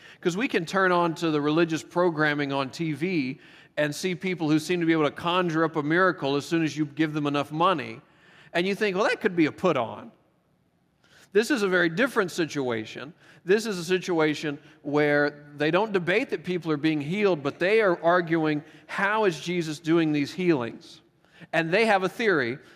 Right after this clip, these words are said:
Jesus is in cahoots with Beelzebul, which is, uh, generally by most scholars thought to just be another name for Satan.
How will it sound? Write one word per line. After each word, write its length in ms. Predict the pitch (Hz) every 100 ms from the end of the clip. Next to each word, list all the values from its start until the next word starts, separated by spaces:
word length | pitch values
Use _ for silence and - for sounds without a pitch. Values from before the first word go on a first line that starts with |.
| -
Jesus 560 | 143 175 254 233 180 175
is 180 | 175 156
in 160 | 180
cahoots 580 | 165 175 151 226 214 -
with 240 | 165 147 135
Beelzebul, 840 | 170 175 185 175 147 123 120 - - _ _ _ _ _ _ _ _ _ _ _ _ _
which 300 | 165 190 190
is, 340 | 190 175 170 160
uh, 420 | 160 151 147 143 151
generally 640 | 135 196 240 220 190 170
by 240 | 175 156 156
most 260 | 170 202
scholars 440 | - 180 160 156 147
thought 240 | 170 165
to 80 | 156
just 200 | 151 151
be 120 | 160
another 260 | 151 156 156
name 240 | 156 151
for 160 | 143 139
Satan. 480 | - 151 127 107